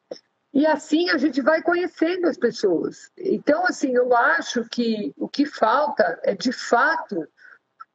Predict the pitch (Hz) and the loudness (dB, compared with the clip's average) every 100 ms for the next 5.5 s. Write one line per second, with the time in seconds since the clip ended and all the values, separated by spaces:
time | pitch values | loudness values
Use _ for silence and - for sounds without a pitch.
0 | _ _ - 330 320 311 233 202 233 247 | _ _ -4 -2 0 -2 0 0 0 -2
1 | 220 220 214 190 185 214 214 208 202 202 | -6 -6 0 0 2 0 0 -2 -2 -2
2 | 208 208 180 151 147 147 _ _ - 170 | -2 -2 -4 -6 -6 -10 _ _ -2 0
3 | 196 180 233 254 254 254 208 233 240 226 | 2 2 4 2 2 0 0 0 0 2
4 | 226 214 220 214 247 330 302 233 214 202 | 2 2 2 2 2 2 2 2 2 -2
5 | 165 175 233 208 | 2 2 4 0